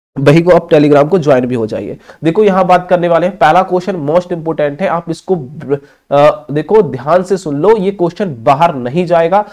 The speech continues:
दो हज़ार बाईस के एग्जाम में सौ परसेंट ये क्वेश्चन पूछे जाएंगे और मैं आपसे वादा करता हूं कि एग्जाम से दो दिन पहले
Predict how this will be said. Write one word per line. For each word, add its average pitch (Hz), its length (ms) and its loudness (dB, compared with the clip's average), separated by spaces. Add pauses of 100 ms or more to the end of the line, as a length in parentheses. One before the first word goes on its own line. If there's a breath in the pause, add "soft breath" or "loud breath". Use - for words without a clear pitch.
(140)
दो 143 180 0
हज़ार 160 260 4
बाईस 151 380 0
के 190 100 -2
एग्जाम 156 320 0
में 202 80 -4
सौ 190 300 -4
परसेंट 180 440 0
ये 185 100 0
क्वेश्चन 170 340 -6
पूछे 151 280 -8
जाएंगे 160 420 -4 (180 loud breath)
और 151 100 2
मैं 156 120 2
आपसे 170 240 0
वादा 151 380 4
करता 185 300 0
हूं 208 120 2
कि 202 100 -4
एग्जाम 165 400 0
से 185 120 -2
दो 147 340 4
दिन 214 160 2
पहले 175 380 0